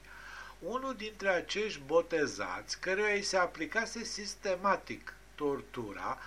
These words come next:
ajunsese la un automatism care l-a ținut vreo două luni de zile.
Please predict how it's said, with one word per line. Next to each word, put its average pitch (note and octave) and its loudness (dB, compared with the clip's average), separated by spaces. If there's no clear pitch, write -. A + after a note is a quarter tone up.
ajunsese F3 2
la A3+ 2
un G#3 2
automatism A#3 2
care D3+ 4
l-a E3+ 8
ținut F3+ -4
vreo F#3+ 2
două F#3+ 4
luni F#3+ 0
de F#3+ 2
zile. G#2+ -2